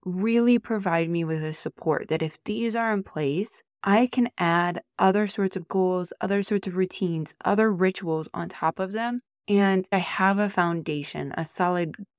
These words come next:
footing, grounding. But then I'm gonna share with you four other ones that I just think are u-, unique or interesting that you might consider adopting.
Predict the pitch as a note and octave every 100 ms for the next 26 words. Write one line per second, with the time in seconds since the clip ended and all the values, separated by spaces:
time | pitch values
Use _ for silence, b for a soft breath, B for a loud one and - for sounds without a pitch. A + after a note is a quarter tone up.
0 | _ - F#3 E3 D#3 C3+ - D#3+ E3 E3+
1 | C3+ C3 C#3 _ - A3+ C4 E4 F4+ E4+
2 | D#4+ - G3 G3+ G3+ F#3 F3+ E3+ E3 -
3 | - A#3+ C4+ - F#3+ G3+ F#3+ E3+ E3 E3
4 | - F3+ E3+ _ _ - G#3 B3+ C4 D4
5 | C4+ A#3 G3 F#3+ - - F#3 G3+ A#3 A#3
6 | G3 - F3 F#3+ F#3 F#3 F3+ - F#3 F3+
7 | F3+ - _ - F#3+ G3+ G#3 G3 F#3+ G3+
8 | F#3+ - E3 E3 D#3+ D3+ - -